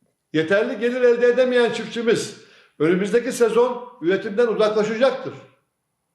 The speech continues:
Diğer yandan Avrupa ülkelerindeki durgunluktan dolayı pamuk işleyen sanayicilerimizin ihracatında meydana gelen talep daralması da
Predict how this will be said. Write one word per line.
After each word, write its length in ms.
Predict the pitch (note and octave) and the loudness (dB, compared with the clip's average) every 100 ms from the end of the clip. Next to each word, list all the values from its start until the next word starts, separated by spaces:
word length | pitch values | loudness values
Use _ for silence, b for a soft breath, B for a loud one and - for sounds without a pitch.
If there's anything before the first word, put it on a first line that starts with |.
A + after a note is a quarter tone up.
| _ _ _ _ | _ _ _ _
Diğer 260 | B2 E3+ C4+ | -2 2 2
yandan 580 | C4+ A#3+ G#3 D#3+ - - - _ - | 2 0 0 -4 -4 -16 -20 _ -4
Avrupa 420 | D#3 A#3+ - C4+ | 0 0 2 0
ülkelerindeki 680 | A3+ A#3 A#3 A#3 A#3 A#3 F#3+ | 2 2 2 2 -2 -6 -6
durgunluktan 680 | A3 G#3+ A3 G#3+ A3+ A3 G#3 | -4 -4 -4 -2 0 0 2
dolayı 320 | F#3+ E3+ C3+ - - b b b | 2 2 0 -4 -16 b b b
pamuk 320 | C#3+ E3+ B3+ | -2 -2 -2
işleyen 340 | A3+ - A#3+ A3+ | -8 -2 0 0
sanayicilerimizin 1120 | G#3 G#3+ A3 G#3 A3 A3 G#3+ G#3 A#3 B2+ - - - | 0 0 0 0 2 0 0 0 -2 -2 -10 -14 0
ihracatında 800 | E3+ G3 G3+ G#3+ G#3+ G3+ A#3 | 2 4 2 2 2 0 -2
meydana 440 | G#3+ G3 G#3 A#3 B3 | 2 2 4 4 4
gelen 340 | A3 G3+ F3+ | 4 2 0
talep 320 | F3 G#3 B3+ | 0 0 2
daralması 540 | G#3 G3 G3 G3 F#3 F3 | 2 2 2 0 -2 0
da 360 | G#3+ A#3+ - | 0 0 -10